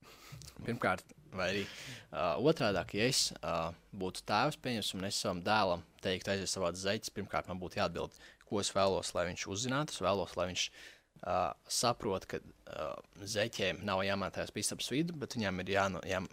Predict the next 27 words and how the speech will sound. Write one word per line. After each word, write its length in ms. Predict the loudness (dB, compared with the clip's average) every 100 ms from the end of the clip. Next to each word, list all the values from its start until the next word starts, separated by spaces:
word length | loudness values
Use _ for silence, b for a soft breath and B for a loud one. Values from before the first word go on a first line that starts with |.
| -8
jāatrodas 600 | 0 4 4 2 -4 -2
vai 200 | 2 4
nu 120 | 2 -4
skapī 500 | -8 0 0 4 4
ieliktām, 500 | 4 2 0 0 0
vai 220 | 2 4 4
nu, 140 | 2 -4
ā, 260 | -6 -2 -2 -4
veļas 340 | -4 2 2 0
mašīnā. 400 | -8 -8 -6 -6 -6 B B B B B -6
Ā, 200 | -4 -4
es, 200 | -2 -4
k-, 140 | -4 -2
kā 200 | 2 2
es 120 | 2
vēlos, 240 | 0 0
lai 120 | -2
viņš 140 | 2 2
jūtas? 320 | 2 2 2
Vēlos, 280 | 4 4 4
lai 120 | 0
viņš 180 | 0 0
jūtas, 360 | 0 -2 2 4 4 0
ā, 180 | 0 2 2 -2 -20 _ _ _ _ _ _ _ _ _ -10
teiksim 280 | -6 -6 -2
tā, 180 | 0 0
droši, 600 | 0 2 4 6 4